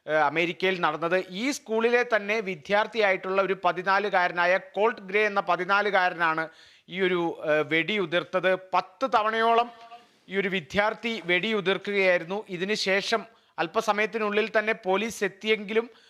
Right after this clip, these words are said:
പോലീസ് എത്തിയെങ്കിലും ഈ ഒരു വെടിവെപ്പെല്ലാം നടന്നിരുന്നു. എന്നാൽ യാതൊരു ചെറുത്തുനിൽപ്പും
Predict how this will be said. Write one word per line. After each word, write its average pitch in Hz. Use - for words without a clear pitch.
പോലീസ് 220
എത്തിയെങ്കിലും 220
ഈ 220
ഒരു 226
വെടിവെപ്പെല്ലാം 208
നടന്നിരുന്നു. 185
എന്നാൽ 208
യാതൊരു 214
ചെറുത്തുനിൽപ്പും 226